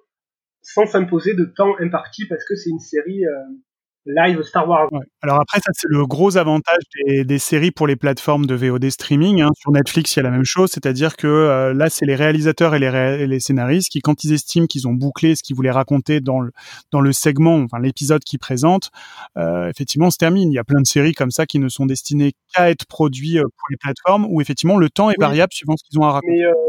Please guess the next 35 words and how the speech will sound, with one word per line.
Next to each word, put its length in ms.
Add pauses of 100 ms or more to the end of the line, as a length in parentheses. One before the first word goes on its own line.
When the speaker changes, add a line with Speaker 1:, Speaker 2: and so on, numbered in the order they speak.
(220)
Speaker 1:
mais 120
même 200
pour 140
ces 100
séries, 340
on 120
voit 180
quand 80
même, 260
euh, 380
comme, 300 (640)
comme 140
modèle 380
un 100
peu 160
se, 380
se 160
dessine 420
avec 220
souvent 280
des 180
épisodes 340
assez 220
longs, 260 (260)
Speaker 2:
Mm. 300
Speaker 1:
même 180
quand 120
parfois 360
c-, 140 (140)
ça 340
le, 300
se 180
justifie 460
pas 120
forcément. 540